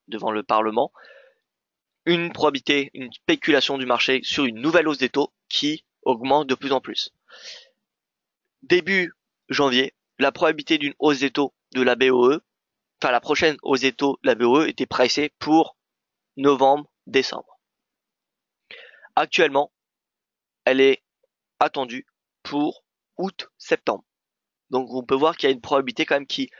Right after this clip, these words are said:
augmente de plus en plus. Euh, et donc, euh, forcément, ça, c'est également un élément qui, qui drive à court terme le marché. Donc là, concrètement, la résistance, elle est à un quarante-cinq.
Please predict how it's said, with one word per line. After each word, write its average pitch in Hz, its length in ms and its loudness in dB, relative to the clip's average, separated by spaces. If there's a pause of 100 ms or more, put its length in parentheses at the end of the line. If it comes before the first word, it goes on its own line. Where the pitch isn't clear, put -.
(180)
augmente 147 340 2
de 139 60 0
plus 131 180 -6
en 123 80 2
plus. 156 260 -6 (600)
Euh, 104 920 -2 (100)
et 113 120 -6
donc, 131 280 -6
euh, 120 80 0
forcément, 117 440 -6
ça, 110 440 -6
c'est - 360 -12
également 120 360 0
un 113 80 -4
élément 113 340 -4
qui, 117 320 -10 (260)
qui - 140 -16
drive 131 340 0
à 120 80 0
court - 160 -8
terme 131 200 0
le 123 60 -2
marché. - 280 -6 (160)
Donc 110 160 -10
là, 135 120 2
concrètement, 123 360 -4
la 123 80 4
résistance, 120 300 -4
elle 110 60 -4
est 110 40 0
à 110 40 2
un 117 60 -4
quarante-cinq. 117 520 -2